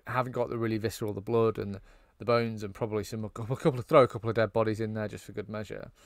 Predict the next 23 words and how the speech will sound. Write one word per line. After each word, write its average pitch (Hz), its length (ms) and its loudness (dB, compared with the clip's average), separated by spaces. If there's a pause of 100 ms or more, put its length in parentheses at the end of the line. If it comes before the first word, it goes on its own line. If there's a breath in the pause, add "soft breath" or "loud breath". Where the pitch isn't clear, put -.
(420 soft breath)
because 127 180 -8
we 143 80 0
haven't 135 180 -2
got 123 260 6
that. - 240 -6
All 120 120 -4
we've 117 200 -2
really 113 180 0
got 113 260 2
is 98 100 -10
the 107 60 -8
material 101 460 -6
that 98 120 -8
we're 101 60 -12
presented 110 500 -6
with, - 160 -16
which - 240 -14
is 98 100 -14
that 101 240 -4 (840)
this 139 180 0
is 127 60 0
a 120 80 2
kid, 123 360 2